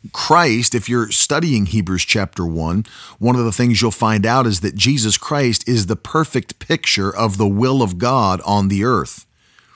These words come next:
That's Hebrews chapter one and verse three, that he is the total representation of God's will and agenda on the earth.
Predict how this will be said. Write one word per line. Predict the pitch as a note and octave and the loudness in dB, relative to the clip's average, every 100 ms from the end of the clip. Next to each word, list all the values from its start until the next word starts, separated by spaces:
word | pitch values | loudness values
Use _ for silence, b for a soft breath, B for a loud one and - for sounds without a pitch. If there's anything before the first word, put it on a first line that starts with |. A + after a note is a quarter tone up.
| b | b
That's | - F#2 | -8 -2
Hebrews | A#2+ A2+ G2 | 0 0 0
chapter | - G#2 - G2+ | 0 -4 -2 0
one | G#2+ | 2
and | G2+ | 0
verse | E2+ E2 - | 0 -2 -4
three, | B2+ B2+ E2+ - B B B | -2 -2 -2 -8 B B B
that | - G#2 | -6 -2
he | F#2 C#3+ | 2 2
is | A2+ | 2
the | F2+ | -2
total | F#2 - D3+ D#3+ D3 | -6 -2 2 4 4
representation | A#2+ C3 C3 A#2+ G2 G#2 G2 - D3+ D3 G#2+ | 4 2 2 0 2 0 0 0 0 2 0
of | G2 F2 | -2 0
God's | A2 A#2 G#2 | 0 2 0
will | G2+ A#2+ A#2+ | 0 0 2
and | G#2+ | 2
agenda | G2 F#2 B2 C3+ G2 - - | 0 0 0 0 -2 -4 0
on | A#2+ B2 G2 F#2 G2+ - | 2 2 0 0 -2 -2
the | A2 | 0
earth. | B2 C3+ D2 - | 0 0 -2 -8